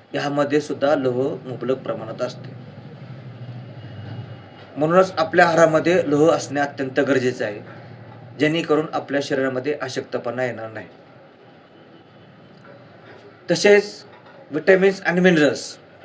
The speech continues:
यांचं प्रमाण देखील आपल्या शरीरामध्ये असलं पाहिजे. आपल्या पोटात व्हिटॅमिन्स, मिनरल्स गेल्यास आपली रोगप्रतिकारक शक्ती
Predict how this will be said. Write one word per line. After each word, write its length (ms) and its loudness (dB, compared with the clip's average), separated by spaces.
यांचं 260 2
प्रमाण 360 2
देखील 320 -2
आपल्या 240 0
शरीरामध्ये 560 -2
असलं 260 -2
पाहिजे. 280 0
आपल्या 240 2
पोटात 340 4
व्हिटॅमिन्स, 560 0
मिनरल्स 340 0
गेल्यास 440 2
आपली 240 0
रोगप्रतिकारक 580 2
शक्ती 420 -2